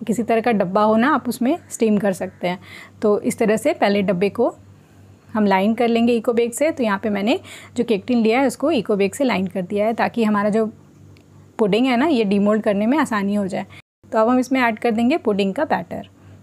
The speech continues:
ये देखिए इस तरीके से, और थोड़ा सा इसको टैप कर लेंगे, जिससे क्या होगा कि ये जो बैटर है चारों तरफ इवनली फैल जाएगा। अब इसे हमें कवर कर देना है एल्यूमिनियम फॉइल से और इसको स्टीम करना है। आप चाहें तो यहाँ पे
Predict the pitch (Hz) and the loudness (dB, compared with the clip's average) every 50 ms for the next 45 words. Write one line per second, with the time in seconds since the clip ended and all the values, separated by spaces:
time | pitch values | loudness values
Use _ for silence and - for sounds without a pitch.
0 | - - - 196 185 - - - 208 208 233 - - 233 214 214 202 - 233 226 | -14 -6 -2 -2 0 0 -2 -2 0 0 0 0 0 0 0 0 0 0 -2 0
1 | - 349 - - - - - _ - - - - - - - - - - - - | 0 -4 -4 -6 -14 -20 -20 _ -20 -20 -20 -20 -20 -20 -20 -20 -20 -20 -20 -20
2 | _ - - - - - - - - - 208 208 - 240 240 262 262 254 277 247 | _ -20 -20 -20 -20 -20 -20 -14 -8 -4 -4 -2 0 2 2 2 2 2 2 2
3 | 247 240 - - 233 - 214 208 208 - 240 226 220 208 208 220 302 403 - - | 2 2 0 -2 0 2 0 0 0 0 0 0 2 2 2 2 0 -2 -4 -10
4 | - - - - - - - - - 220 214 - - 214 196 - 220 214 202 202 | -20 -20 -20 -20 -20 -20 -20 -12 -8 -6 -6 -2 -4 -4 -2 0 0 0 2 2
5 | 277 311 - - 330 311 294 226 214 202 202 202 196 190 214 202 185 190 180 175 | 0 0 -2 -2 0 0 2 2 2 4 4 2 2 2 0 0 2 0 0 0
6 | 208 214 220 262 330 - - - - 202 196 202 196 214 220 339 381 - - - | 0 0 0 0 0 -2 -4 -2 0 0 0 0 0 0 0 0 -2 -4 -14 -20
7 | - - - - - - 214 214 208 202 202 208 285 320 - 233 196 185 180 175 | -20 -20 -20 -8 -2 0 0 2 2 2 2 2 0 0 0 2 2 2 2 0
8 | 185 - - 175 185 190 196 - _ _ _ _ - - 269 277 285 - 277 - | 0 -2 -2 -4 -6 -8 -10 -12 _ _ _ _ -8 -4 -2 -2 0 0 0 0
9 | - 269 269 277 277 269 262 254 233 220 240 247 247 254 240 233 247 247 254 247 | 0 0 0 2 0 0 0 0 0 0 0 0 0 -2 0 0 0 0 0 0
10 | 247 254 233 214 202 202 208 208 202 208 214 226 226 - 214 196 196 202 208 202 | 0 0 0 0 0 0 0 0 0 0 0 0 0 2 2 4 4 2 2 2
11 | - 302 370 - - - 208 208 214 214 - - 208 - - 339 381 392 - - | 0 -2 -2 -2 -4 0 2 2 2 0 -2 -4 -6 -4 -2 -2 -2 -2 -2 -2
12 | 254 220 202 196 196 - 190 180 185 185 185 - - 226 240 233 - 262 277 285 | 0 0 0 0 0 0 0 0 0 -2 -4 -2 -2 -2 0 0 0 0 0 0
13 | 269 285 269 269 262 254 254 311 | 0 0 0 0 0 0 0 -2